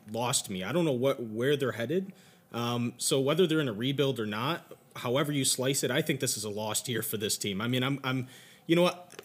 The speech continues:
Chicago's a division rival, so I'm gonna trash them regardless. But I think this is, uh, objective truth I'm speaking. So,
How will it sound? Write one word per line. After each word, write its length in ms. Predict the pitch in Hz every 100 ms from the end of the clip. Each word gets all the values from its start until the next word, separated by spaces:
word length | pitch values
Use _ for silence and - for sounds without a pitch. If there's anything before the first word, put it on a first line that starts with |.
| 175
Chicago's 560 | - 147 185 196 185
a 60 | 151
division 380 | 143 151 143 135
rival, 320 | 135 156 139
so 160 | -
I'm 60 | 143
gonna 140 | 143
trash 360 | 127 - 135 147
them 120 | 147
regardless. 500 | 127 127 135 147 180
But 340 | - 127 123 -
I 100 | 131
think 220 | 160 156
this 180 | 151 147
is, 240 | 139 123 -
uh, 180 | 120 120
objective 520 | 127 113 135 - 160
truth 320 | - 147 156
I'm 140 | 185 175
speaking. 440 | - 180 180 196
So, 320 | 185 147 135